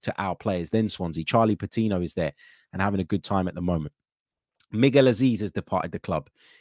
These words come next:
He's gone to Atletico Baleares, who are in the third tier in Spain.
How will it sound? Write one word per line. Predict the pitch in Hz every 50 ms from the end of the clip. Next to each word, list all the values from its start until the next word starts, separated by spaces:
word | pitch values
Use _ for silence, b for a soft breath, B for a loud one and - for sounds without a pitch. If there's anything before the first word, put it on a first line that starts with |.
| b b
He's | 92 87
gone | - 110 107 92
to | -
Atletico | - 98 90 98 107 107 - 101 - 110 101 95 - - - 80 80
Baleares, | 98 95 95 98 104 110 110 104 90 82 85 - - -
who | - 98 95
are | 90 90 -
in | 104 95
the | 95 87
third | - - - 113 110 107 107 -
tier | - - 107 92 87 82 - b b b b b b b b b
in | - 110 98 92
Spain. | - - - - 117 110 104 87